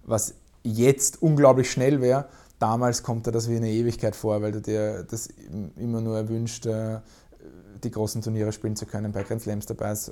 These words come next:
sein zu können. Das hat, äh, für mich ewig gedauert, obwohl es jetzt gar nicht so lang war. Aber, ähm, ich hab dann, ja, ich glaub, zweitausendzwei oder so das erste Mal bei den Grand Slams mitspielen können und das war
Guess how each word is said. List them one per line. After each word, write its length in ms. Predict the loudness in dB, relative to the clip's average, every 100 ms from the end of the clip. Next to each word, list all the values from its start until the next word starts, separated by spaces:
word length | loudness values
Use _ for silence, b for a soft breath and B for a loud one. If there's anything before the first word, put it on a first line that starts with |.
| -8
sein 260 | -4 -6 -6
zu 100 | -6
können. 280 | -4 -4 -6 B B B -4
Das 200 | -2 2
hat, 280 | 0 0
äh, 360 | -4 -2 -2 -6 -10 _ -14
für 180 | -4 -2
mich 340 | -2 -4 -4
ewig 240 | -2 0
gedauert, 400 | 2 4 4 4
obwohl 200 | 0 -2
es 40 | -2
jetzt 140 | -2
gar 80 | -4
nicht 140 | -4
so 80 | -2
lang 200 | -2 0
war. 220 | 0 -2 B B B -6
Aber, 480 | 0 2 2 2 0
ähm, 420 | -2 -2 -4 -6 -12 _ _ _ _ _ -20 _ _
ich 160 | -8 -6
hab 140 | -6 -4
dann, 160 | -2
ja, 160 | -2 -4
ich 120 | -4
glaub, 220 | -8 -6
zweitausendzwei 540 | -6 -6 -6 -8 -8 -6
oder 100 | -8
so 240 | -6 -8 -8 b b b b b
das 140 | -10
erste 280 | -6 -6 -4
Mal 220 | -2 -2
bei 80 | -2
den 120 | -4
Grand 160 | -6 -6
Slams 240 | -6 -6 -6
mitspielen 340 | -8 -8 -6
können 280 | -4 -4 -4
und 160 | -6
das 200 | -10 -10
war 320 | -6 -4 -6